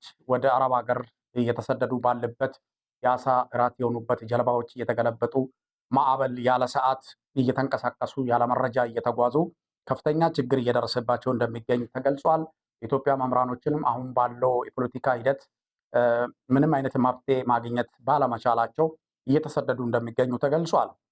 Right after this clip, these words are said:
በሌላ መረጃ በአማራ ክልል የተለያዩ ቦታዎች ላይ ድንገተኛ ውጊያዎች ቀጥሏል። ለአብነት በሸዋ ከሰም በተለያዩ አካባቢዎች ለሁለት ቀናት የቀጠለ ውጊያ ተደርጓል። የፋኖ ቀጠናን ለመክበብ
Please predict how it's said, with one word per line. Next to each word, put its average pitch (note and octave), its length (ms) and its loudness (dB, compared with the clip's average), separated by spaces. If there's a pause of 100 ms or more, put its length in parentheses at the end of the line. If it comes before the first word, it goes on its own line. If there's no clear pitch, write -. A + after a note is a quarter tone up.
(340)
በሌላ F3+ 240 2
መረጃ F3+ 280 0 (100)
በአማራ D3 380 2
ክልል C#3+ 260 2
የተለያዩ C3+ 440 2 (100)
ቦታዎች B2+ 440 2
ላይ D#3 140 2
ድንገተኛ B2+ 440 0 (100)
ውጊያዎች A#2+ 480 0 (340)
ቀጥሏል። D3 440 0 (420)
ለአብነት C3+ 420 2
በሸዋ B2+ 340 2 (220)
ከሰም D3 340 -2
በተለያዩ A#2+ 520 2
አካባቢዎች B2 600 2 (1040)
ለሁለት D3+ 360 0
ቀናት C3 300 0
የቀጠለ B2+ 440 -2
ውጊያ A#2+ 320 0 (540)
ተደርጓል። D3 460 0
የፋኖ C#3+ 400 0
ቀጠናን C#3 360 0
ለመክበብ B2+ 460 0